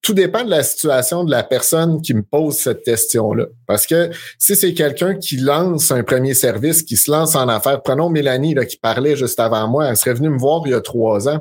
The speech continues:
pour, euh, déterminer son client idéal. J'aurais dit, on va, on va commencer par un, puis plus ta business va avancer, plus tu vas être capable de mieux le saisir, ce client idéal-là, ce persona-là, puis il y en a d'autres qui vont se développer.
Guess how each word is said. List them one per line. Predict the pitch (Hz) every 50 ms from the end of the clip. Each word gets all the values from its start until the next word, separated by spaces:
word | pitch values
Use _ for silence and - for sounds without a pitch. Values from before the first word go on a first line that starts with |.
| 151 -
pour, | 120 120 123 123 117 113 - -
euh, | 104 104 101
déterminer | 98 110 107 - 123 113 104 117 143 151
son | - 131 113
client | 98 - 117 120 127
idéal. | 139 131 110 107 113 120 147 165 160 160 - - - - - -
J'aurais | - 120 117 127 131
dit, | 156
on | 190 180
va, | 143 147 156 - - -
on | 151 175
va | 196 220 214
commencer | 214 - 254 247 240 226 214 180 - - 226 220 196 - -
par | 135 123 113 - - -
un, | - 135 151 196 233 - _ _ _ _ _ _ _ -
puis | - 185 208 208 - - _ _ _ _ _
plus | - 185 226 208
ta | - 165
business | 160 156 151 135 131 156 180 185 185 -
va | 147 135 131
avancer, | 127 127 123 120 117 - - -
plus | - - 196 214
tu | - - 151
vas | 143
être | 135 135
capable | - - - - 160 175 170 175 160 135
de | 123 131 127 123
mieux | 120 127 135 147 165 180
le | 170
saisir, | 170 - - 143 131 131 123 117 139 156 170 156
ce | 160 - - - - 170
client | 151 143 - 139 135 139 135
idéal-là, | 139 135 127 127 123 120 113 113 120 127 139 147
ce | 147 - - 151
persona-là, | 147 - 135 117 - - 127 117 120 120 135 190 202
puis | 196 - 143
il |
y |
en | 131 135
a | 143 135 127
d'autres | 120 123 139 139 151 151 - -
qui | - -
vont | 120 131 123 113
se | 110 117
développer. | 117 120 113 113 113 117 - - 107 - -